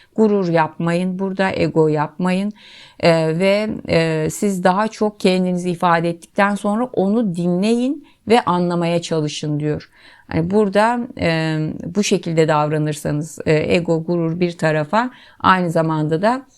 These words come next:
anlamaya, dinlemeye, e, yönelik tavırlar sergilerseniz burada hem kendinizi daha iyi hissedeceksiniz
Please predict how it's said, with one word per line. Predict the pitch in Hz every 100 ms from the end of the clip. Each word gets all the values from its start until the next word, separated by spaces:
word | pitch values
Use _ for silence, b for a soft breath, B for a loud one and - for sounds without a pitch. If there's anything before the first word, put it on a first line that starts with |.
| b
anlamaya, | - 180 175 165 160 180 214 175
dinlemeye, | 165 165 165 160 165 147 - B B B -
e, | 160 151 151
yönelik | 151 165 160 151 147
tavırlar | - 190 170 160 156 156
sergilerseniz | - 190 175 165 160 156 151 156 202 233 -
burada | 196 185 196
hem | 214 220
kendinizi | 190 175 165 160
daha | 160 160 165
iyi | 160
hissedeceksiniz | 156 - 160 156 165 165 - 233 285